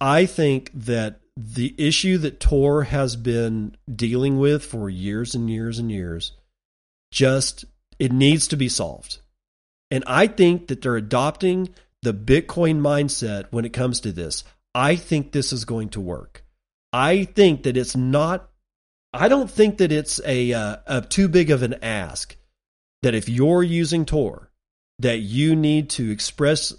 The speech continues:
your need to use Tor in a proof of work manner.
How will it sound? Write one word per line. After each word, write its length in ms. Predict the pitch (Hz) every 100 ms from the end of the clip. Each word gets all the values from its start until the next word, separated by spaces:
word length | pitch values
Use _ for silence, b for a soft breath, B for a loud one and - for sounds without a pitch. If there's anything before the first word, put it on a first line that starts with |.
| -
your 500 | 123 113 143 143 131
need 460 | 131 139 143 139
to 100 | -
use 440 | 127 107 127 147 135
Tor 480 | - 104 95 92 92 b _ _
in 180 | 139 120
a 100 | 107
proof 420 | 101 - 156 147
of 140 | 147 120
work 300 | 127 120 113
manner. 440 | 104 95 73 -